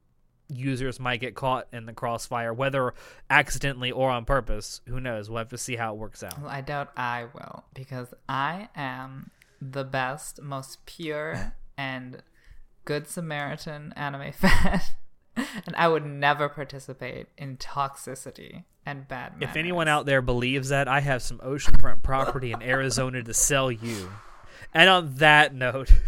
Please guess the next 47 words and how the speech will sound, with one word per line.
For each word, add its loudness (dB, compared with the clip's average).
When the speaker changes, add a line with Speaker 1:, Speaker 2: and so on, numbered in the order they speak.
Speaker 1:
<laughs> 4
thank 2
you 0
all 4
out -6
there 2
for -8
dropping -2
in -8
to -8
listen -8
to -4
us. -8
We -8
hope -4
you -6
enjoyed -6
it, -8
because -6
we -6
always -2
enjoy -6
bringing -8
this -12
stuff -12
to -14
you. -12
If -4
you -12
wanna -6
check -6
out -4
other -6
episodes -6
of -4
the -12
podcast, -4
you -12
can -8
find -6
us -8
on -2
Apple 2
Podcast, -2
YouTube, -10
BitChute, -2
SoundCloud, -6